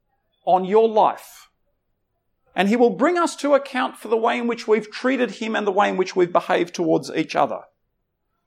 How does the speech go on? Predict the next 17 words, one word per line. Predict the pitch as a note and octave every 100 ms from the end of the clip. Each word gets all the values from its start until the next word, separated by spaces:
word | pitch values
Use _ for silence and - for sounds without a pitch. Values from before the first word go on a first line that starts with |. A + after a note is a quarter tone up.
| _
That's | F3 F3
what | G#3+ -
Paul's | A#3+ A3+
indicating. | C4+ B3 - C3 A#2 - _ _ _ _ -
The | A3
means | A3+ C4 G3+
by | A3+
which | A#3 A#3
he | A#3
will | A3+ G#3
do | E3+ D4 A#3
this | D3 D3+ F#3+
is | F3
you | F#3+
will | G#3 G#3
stand | - A3 A#3 A3+
before | A3 A3 - C#4 G3 D3+ F#3 C4 -